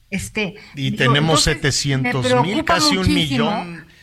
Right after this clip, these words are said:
Speaker 2: de
Speaker 1: por este, por este
Speaker 2: fallecimientos.
Speaker 1: contraste, ¿no? Digo, ¿dónde
Speaker 2: Ujú.
Speaker 1: está la congruencia, no? O sea, por ejemplo, el presidente Peña de, de pre-, sabemos que sabía poco de las cosas, ¿no?
Speaker 2: Ujú.
Speaker 1: Hablaba poco y
Speaker 2: No le decían nada.
Speaker 1: y muchas veces, este, bueno,
Speaker 2: Se
Speaker 1: siempre
Speaker 2: levantaba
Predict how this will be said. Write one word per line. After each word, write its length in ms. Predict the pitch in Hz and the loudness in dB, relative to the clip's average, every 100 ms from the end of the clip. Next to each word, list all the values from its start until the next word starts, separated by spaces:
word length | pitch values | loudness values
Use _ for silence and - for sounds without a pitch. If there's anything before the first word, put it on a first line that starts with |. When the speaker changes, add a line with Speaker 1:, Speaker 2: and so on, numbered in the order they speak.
| _ 127 | _ -8
Speaker 2:
de 120 | 131 | 0
Speaker 1:
por 160 | 254 294 | 2 2
este, 280 | - - 247 | 0 -2 -2
por 200 | - 247 | 0 0
este 100 | 311 | 0
Speaker 2:
fallecimientos. 240 | 165 - | 0 0
Speaker 1:
contraste, 600 | 277 254 294 339 339 220 | -2 0 2 2 0 -6
¿no? 160 | 190 233 | -4 -4
Digo, 240 | 240 226 | -4 -4
¿dónde 280 | 196 277 311 | 0 0 0
Speaker 2:
Ujú. 60 | 320 | -2
Speaker 1:
está 180 | 320 269 | 0 0
la 160 | 269 269 | 0 -4
congruencia, 960 | 226 208 202 208 226 226 220 214 214 | -4 -2 0 2 2 0 0 0 0
no? 260 | 202 233 - - - - - - - | 2 2 0 -8 -20 -20 -20 -16 -4
O 120 | 214 | -2
sea, 220 | 233 226 - - | 0 0 -4 -2
por 140 | 247 | 2
ejemplo, 320 | 240 294 294 262 | 2 0 0 0
el 60 | |
presidente 500 | 254 247 294 339 349 | 0 0 -2 0 0
Peña 320 | 349 302 320 | 0 0 0
de, 240 | 269 226 202 165 | 0 0 0 -2
de 100 | 175 | -2
pre-, 300 | 196 254 208 | 0 0 2
sabemos 420 | 208 220 262 277 277 | 2 2 4 2 0
que 140 | 190 | 0
sabía 300 | 185 190 226 | 2 2 2
poco 260 | 220 208 220 | 2 0 0
de 80 | 202 | 0
las 200 | 208 - | 0 0
cosas, 380 | 247 165 139 - - - | -2 -2 -12 -16 -16 0
¿no? 140 | 202 | 2
Speaker 2:
Ujú. 80 | - | 4
Speaker 1:
Hablaba 420 | 175 202 214 185 | 4 4 4 2
poco 400 | - 277 320 392 392 - | 2 2 4 2 2 -12
y 100 | - | 0
Speaker 2:
No 100 | 98 | 4
le 100 | 117 | 6
decían 400 | 113 95 110 110 | 6 6 4 4
nada. 160 | 104 - | 2 4
Speaker 1:
y 40 | |
muchas 280 | 226 226 233 | 6 6 4
veces, 420 | 202 196 233 233 - | 0 0 -2 -2 -6
este, 280 | 160 - 165 | -4 -2 0
bueno, 200 | 196 175 | 2 2
Speaker 2:
Se 60 | 147 | 4
Speaker 1:
siempre 260 | 143 135 | 2 2
Speaker 2:
levantaba 160 | 165 | 2